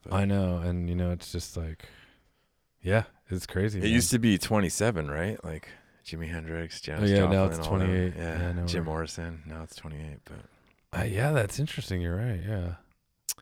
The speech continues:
Speaker 2: Yeah.
Speaker 1: But, uh,
Speaker 2: Well.
Speaker 1: anyway,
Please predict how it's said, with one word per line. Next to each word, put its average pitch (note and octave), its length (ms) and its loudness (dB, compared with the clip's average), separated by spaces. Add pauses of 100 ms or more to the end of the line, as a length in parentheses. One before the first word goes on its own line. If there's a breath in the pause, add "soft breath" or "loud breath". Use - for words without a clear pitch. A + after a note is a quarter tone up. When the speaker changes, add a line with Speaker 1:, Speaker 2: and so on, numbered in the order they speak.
(140)
Speaker 2:
Yeah. F2 220 -6 (560 loud breath)
Speaker 1:
But, F2 180 6
uh, E2+ 200 6 (1700 loud breath)
Speaker 2:
Well. E2+ 180 -6
Speaker 1:
anyway, G#2+ 420 6